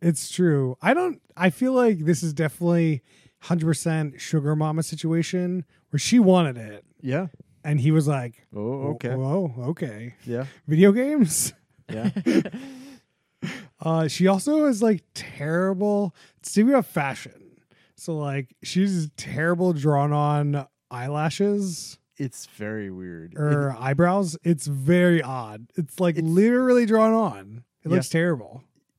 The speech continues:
Speaker 2: It, it reminds me of, like, ancient Egyptian,
Speaker 1: <laughs>
Speaker 2: like, makeup. Yeah, I don't know.
Speaker 1: It's, it's, it's very odd. And then they're all shopping. And she's like, she's, like,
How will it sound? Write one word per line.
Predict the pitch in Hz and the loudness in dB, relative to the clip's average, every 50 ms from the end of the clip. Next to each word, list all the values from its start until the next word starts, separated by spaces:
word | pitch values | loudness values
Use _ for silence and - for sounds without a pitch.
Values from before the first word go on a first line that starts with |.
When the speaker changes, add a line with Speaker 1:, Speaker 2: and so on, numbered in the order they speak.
| _ | _
Speaker 2:
It, | _ _ 87 _ _ _ _ _ _ 98 80 _ _ _ - | _ _ -20 _ _ _ _ _ _ _ _ _ _ _ -8
it | 160 151 | -8 -6
reminds | 139 143 139 135 127 135 143 143 | -4 -4 -4 -2 -4 -4 -4 -2
me | 170 151 | -2 -4
of, | 139 127 | -2 -2
like, | 127 123 120 117 - - - _ - | -4 -4 -4 -6 -8 -14 -20 _ -12
ancient | - 123 117 - - 120 113 107 85 - _ | -10 -10 -10 -8 -10 -10 -10 -10 -14 -18 _
Egyptian, | - 135 120 101 110 107 - - - 117 107 107 107 104 151 196 - - - - _ - 208 - _ _ _ _ _ _ _ _ _ _ | -18 -18 -14 -12 -14 -14 -14 -14 -12 -12 -10 -10 -2 -2 -2 0 0 -2 -4 -6 _ -8 -10 -10 _ _ _ _ _ _ _ _ _ _
Speaker 1:
<laughs> | 208 - - - - 156 - _ _ _ - 170 - - _ 247 214 - _ _ _ _ _ _ _ _ _ _ _ _ - 196 208 | -8 -8 -8 -10 -12 -14 -16 _ _ _ -14 -14 -14 -12 _ -12 -12 -12 _ _ _ _ _ _ _ _ _ _ _ _ -6 -6 -4
Speaker 2:
like, | - 107 104 - - _ _ _ _ _ _ _ _ _ _ _ _ _ _ - | -4 -6 -8 -12 -14 _ _ _ _ _ _ _ _ _ _ _ _ _ _ -12
makeup. | 127 113 113 - - 95 67 - _ | -12 -10 -10 -10 -12 -16 -16 -18 _
Yeah, | 98 107 98 80 73 - - | -14 -12 -12 -12 -14 -18 -18
I | - 104 120 | -12 -8 -8
don't | 123 123 110 | -6 -6 -8
know. | 98 85 - - - _ _ _ _ _ _ | -10 -12 -16 -20 -20 _ _ _ _ _ _
Speaker 1:
It's, | 196 175 170 147 139 131 147 | 2 4 4 4 0 -2 -4
it's, | 185 165 185 147 139 147 139 131 - 196 - - _ | -6 -6 -6 -8 -8 -10 -12 -14 -16 -20 -20 -16 _
it's | - 175 139 135 | -10 -8 -6 0
very | 147 175 196 196 190 185 | 0 2 4 4 2 0
odd. | 151 139 131 131 123 123 127 123 127 - - | -2 -8 -12 -10 -8 -6 -8 -8 -8 -4 0
And | - 165 165 | 2 4 4
then | 180 185 180 180 180 - _ _ | 6 6 4 4 2 -2 _ _
they're | 165 156 180 202 | 0 2 4 4
all | 220 233 214 196 | 6 6 4 4
shopping. | 151 - - - 175 165 165 151 - 135 113 104 101 101 104 107 107 - _ _ _ _ _ _ _ _ _ _ _ _ _ _ _ _ - | 2 2 0 2 2 2 0 -2 -6 -8 -10 -10 -14 -16 -16 -16 -18 -18 _ _ _ _ _ _ _ _ _ _ _ _ _ _ _ _ -4
And | 156 160 156 151 156 147 | -2 0 0 0 0 -2
she's | - - 175 175 165 156 | 0 0 2 2 2 2
like, | 185 180 170 170 147 | 0 0 0 0 0
she's, | - - - 160 165 160 147 | -2 -4 -2 0 2 2 2
like, | 160 156 147 139 | 0 0 -2 -4